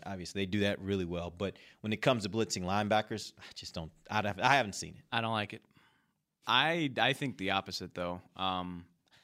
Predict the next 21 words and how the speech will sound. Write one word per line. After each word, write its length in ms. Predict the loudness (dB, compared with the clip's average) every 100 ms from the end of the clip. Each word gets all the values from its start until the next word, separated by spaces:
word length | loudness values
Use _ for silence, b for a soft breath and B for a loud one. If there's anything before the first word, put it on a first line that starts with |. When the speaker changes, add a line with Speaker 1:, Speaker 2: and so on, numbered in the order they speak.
| b
Speaker 3:
I 80 | 2
don't, 160 | 2 2 2
I 100 | 2
hate 200 | 2 0
to 100 | -2
admit 280 | 0 -2
this, 280 | 0 -2 -2
but 360 | -4 0 0 -4 _ _ -4
that 260 | -4 -4
performance 560 | -6 -4 -2 0 -2 -4
in 120 | -4
Denver 340 | -4 -4 -4 -2
has 220 | -4 -4
me 100 | -8
kinda 280 | -6 -8 -6
shook. 400 | -8 -8 -10 -16 _ _ -6
Like 320 | -6 -6 -10 _ _ -8 -2
Speaker 2:
Offensively? 600 | 0 2 0 0 -2 -4 -4
Speaker 3:
Yes. 380 | -4 -2 -4 -10 _ _ _ _ -8
Because, 720 | -8 -4 -2 -2 -2 -6 -8 _ _
again, 560 | -6 -2 0 0 -4